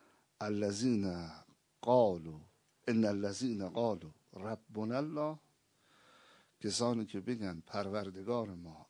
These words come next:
الله هست، یک، یعنی در مقام اقرار،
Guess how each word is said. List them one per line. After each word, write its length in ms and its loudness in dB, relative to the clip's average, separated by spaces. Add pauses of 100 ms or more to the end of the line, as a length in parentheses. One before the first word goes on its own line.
الله 480 2
هست، 680 0
یک، 720 2 (520)
یعنی 240 -2
در 160 0
مقام 380 0
اقرار، 680 2